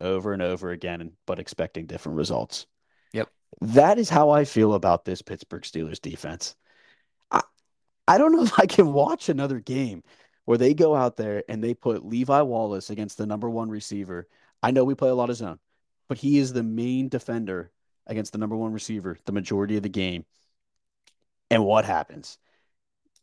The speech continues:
Speaker 1: Thirteen catches for a hundred and seventy-two yards and two touchdowns. Davante Adams ate him up. And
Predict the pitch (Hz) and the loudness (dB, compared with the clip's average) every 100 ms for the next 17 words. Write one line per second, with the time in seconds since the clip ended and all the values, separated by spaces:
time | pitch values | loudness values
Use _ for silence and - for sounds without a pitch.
0 | - 135 147 - - 160 156 147 123 - | -2 0 -2 -4 0 2 2 0 -2 -2
1 | 113 107 113 98 92 120 113 110 104 110 | -8 -6 -4 -4 -4 -6 -6 -10 -8 -6
2 | 107 104 113 107 98 90 87 - _ 95 | -6 -6 -4 -2 -2 -2 -4 -12 _ -12
3 | 90 110 95 87 - - - - _ _ | -4 -4 -2 -2 -4 -14 -18 -20 _ _
4 | _ _ _ _ _ _ _ - 165 180 | _ _ _ _ _ _ _ 2 4 4
5 | 202 165 147 127 127 - 127 135 131 135 | 4 4 2 -2 -8 -6 -4 -2 -2 -4
6 | 120 - 101 80 _ _ _ - 135 123 | -4 -6 -6 -8 _ _ _ -4 -2 -2